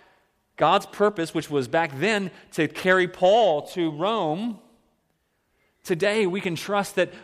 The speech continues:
no law is greater, no ruler is greater than God's plans and his purposes.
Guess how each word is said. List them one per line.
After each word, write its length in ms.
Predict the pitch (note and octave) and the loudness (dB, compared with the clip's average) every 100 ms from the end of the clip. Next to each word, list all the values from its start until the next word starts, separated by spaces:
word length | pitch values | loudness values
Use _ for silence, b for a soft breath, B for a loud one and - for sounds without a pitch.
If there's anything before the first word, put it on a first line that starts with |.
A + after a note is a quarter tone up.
| B | B
no 340 | F#3 F#3+ A3 | 0 4 4
law 640 | G#3+ F3+ F3 G#3+ F#3+ E3 | 4 2 2 4 4 2
is 200 | D3 D#3 | 0 -4
greater, 380 | D3 E3 F3+ D#3 | -6 -2 -2 -2
no 200 | D3 F3 | -4 -4
ruler 560 | F#3 E3+ G3 G#3 E3+ D3+ | -4 -2 -2 0 0 -2
is 160 | C#3+ | -4
greater 400 | C3 D3 F3 D#3 | -8 -6 -4 -2
than 140 | C#3 C#3 | -4 -4
God's 280 | C#3+ C#3 B2+ | -4 -4 -8
plans 400 | - D#3 D3+ C3+ | -10 -8 -6 -6
and 80 | |
his 100 | C3 | -8
purposes. 800 | - D3 C3+ A#2+ - E2+ - - | -6 -8 -8 -10 -12 -16 -18 -18